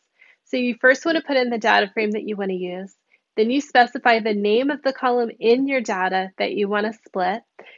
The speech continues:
Because that is a column that exists in your data frame that you'll be calling, you do that without quotation marks. Then you say into. This will be a vector with the names of the columns that, that you want to use for those new columns that you create.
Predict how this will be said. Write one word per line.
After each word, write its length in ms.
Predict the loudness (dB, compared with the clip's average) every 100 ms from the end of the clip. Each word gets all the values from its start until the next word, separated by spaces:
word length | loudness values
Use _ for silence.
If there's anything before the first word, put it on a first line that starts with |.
| _ -6
Because 600 | -6 -6 0 2 2 0
that 440 | -2 4 6 6 2
is 160 | 2
a 120 | 2 0
column 420 | -2 0 2 0
that 140 | -2
exists 420 | -4 -2 -2 -2
in 100 | -6
your 160 | -4 -4
data 280 | -2 -2 -2
frame 240 | -4 -2
that 100 | -2
you'll 140 | -4 -6
be 120 | -8
calling, 460 | -8 -4 -4 -4
you 80 | -6
do 140 | -6 0
that 160 | 0
without 280 | 2 -2 -2
quotation 480 | -8 -10 -10 -10 -14
marks. 320 | -18 -20 _ _ _ _ _ -20 -20 -20 -20 -20 _
Then 160 | 2 4
you 200 | 4 4
say 320 | 2 -4 -4 _
into. 540 | 2 2 -4 -6 -6
This 240 | -6 -10
will 80 | -6
be 160 | 0 0
a 80 | 0
vector 540 | 0 0 0 0 0
with 160 | -2 -4
the 100 | -2
names 320 | 0 0 -2
of 100 | -4
the 120 | -4
columns 680 | -2 0 2 0 -2 -6 -10 _ _ _ -2
that, 360 | 4 4 2 -4
that 220 | 2 2 2
you 120 | 0
want 240 | 2 0 0
to 120 | -4
use 280 | 0 -2 0
for 120 | 0
those 240 | 0 -2
new 180 | -2 -2
columns 400 | -2 -4 -6 -8
that 120 | -8
you 140 | -8 -8
create. 480 | -6 -6 -6 -12